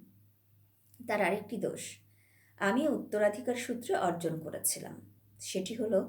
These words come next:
অবাধ্যতা। বাবার মতো আমিও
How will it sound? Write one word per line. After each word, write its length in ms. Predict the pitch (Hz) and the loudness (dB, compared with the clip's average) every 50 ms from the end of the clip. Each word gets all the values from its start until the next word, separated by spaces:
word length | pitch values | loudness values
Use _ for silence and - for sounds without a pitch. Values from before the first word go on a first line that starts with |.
| - - - - _ _ _ _ - | -4 -12 -18 -20 _ _ _ _ -4
অবাধ্যতা। 640 | 196 185 175 175 170 - - - - - - - - - _ _ _ _ _ _ _ _ _ _ _ _ _ _ _ _ - - | -2 -2 -2 -4 -4 -8 -12 -16 -20 -20 -20 -20 -20 -20 _ _ _ _ _ _ _ _ _ _ _ _ _ _ _ _ 0 6
বাবার 320 | 233 233 233 254 277 285 | 8 8 8 10 8 6
মতো 200 | 294 302 302 311 294 | 4 4 4 4 4
আমিও 360 | 254 226 233 247 269 285 | 4 4 2 2 2 2